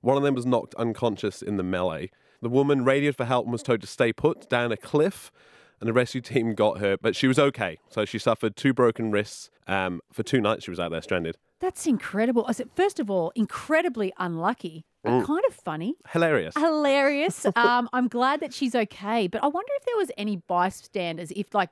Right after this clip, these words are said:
Speaker 2: there was people watching this happen,
Speaker 1: Yeah.
Speaker 2: what their initial reaction was, because pretty funny. Like,
Speaker 1: Yeah.
Speaker 2: this is funny.
Speaker 1: <laughs> Like, you wouldn't believe it, right?
Speaker 2: No, you
Speaker 1: Imagine
Speaker 2: wouldn't.
Speaker 1: you're on your own, you're like, "A goat attacked me." Everyone's
Speaker 2: Yeah.
Speaker 1: like, "What are you on about?" I, how about I got bit by a tiger?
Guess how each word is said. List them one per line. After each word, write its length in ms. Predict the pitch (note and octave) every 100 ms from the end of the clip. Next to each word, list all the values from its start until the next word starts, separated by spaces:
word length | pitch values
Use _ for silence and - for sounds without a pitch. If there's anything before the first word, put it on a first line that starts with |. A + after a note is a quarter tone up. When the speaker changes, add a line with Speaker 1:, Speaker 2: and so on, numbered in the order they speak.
| -
Speaker 2:
there 180 | F3+ F3+
was 140 | E3
people 440 | - G3 F#3 F3 - _ _ -
watching 480 | F3 A#3 B3 C4 A3+
this 160 | A3+
happen, 520 | - G#3+ G#3 G#3+ G3+ G3+
Speaker 1:
Yeah. 180 | A3+
Speaker 2:
what 200 | G#3 A#3
their 240 | - G#3+ G#3
initial 400 | G3+ G#3 - G#3+
reaction 540 | F#3 F#3+ G3 - G#3+
was, 300 | G3 G3 F#3+
because 400 | - - A#3+ G#3+ - _ _ -
pretty 260 | - G4 E5+ E5+
funny. 420 | - D#3+ F#3 D3
Like, 160 | G3 G#3+
Speaker 1:
Yeah. 60 | D#3
Speaker 2:
this 220 | F#4+ -
is 140 | G#4 -
funny. 320 | B3 A#3 G3+ G#3
Speaker 1:
<laughs> 80 | G#3+
Like, 240 | E3 D#3+
you 80 | E3+
wouldn't 200 | G3 F#3+
believe 260 | C#3 B2 F#2+
it, 80 |
right? 220 | - G#2 -
Speaker 2:
No, 120 | F4+
you 160 | F#4 C#4+
Speaker 1:
Imagine 100 | E3+ -
Speaker 2:
wouldn't. 40 | G3
Speaker 1:
you're 80 | F3+
on 60 |
your 120 | D#3 C3+
own, 180 | A#2+
you're 140 | A2 G#2
like, 100 | A2
"A 40 |
goat 240 | G2 A2+ F#2
attacked 260 | - -
me." 100 | F2
Everyone's 220 | F2+ G#2 A3+
Speaker 2:
Yeah. 120 | -
Speaker 1:
like, 100 | -
"What 80 | C#3
are 40 |
you 80 | B2
on 80 | A#2+
about?" 220 | D#2 B1+ _ _ _ -
I, 160 | C3 D3
how 180 | C#3+ D#3+
about 300 | D3+ B2+ -
I 200 | B2+ C#3
got 240 | D3 C3+ A2
bit 240 | B2+ -
by 160 | A#2 G#2+
a 40 |
tiger? 440 | - G#2+ F2+ D2+